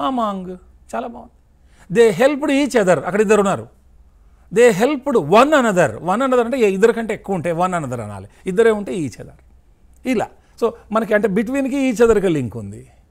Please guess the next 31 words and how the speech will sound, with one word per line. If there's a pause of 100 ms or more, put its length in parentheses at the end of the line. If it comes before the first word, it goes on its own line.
(440)
among-కి
one
another-కి
లింక్
ఉంది. (220)
ఒక్కసారి
వ్యాకరణ
అంశాన్ని
నేర్చుకుంటే (340)
జీవితాంతం
ఉపయోగపడుతుంది.
ఇంకా
ప్రతి
పోటీ
పరీక్షకు
చదవక్కర్లే. (220)
ఇప్పుడు
ఈరోజు
మీకు (180)
between,
among
అనే
పాయింట్
తెలిసింది. (240)
ఇంకా
మీరు (160)
జీవితకాలంలో
ఎన్ని
పోటీ
పరీక్షలు
రాసినా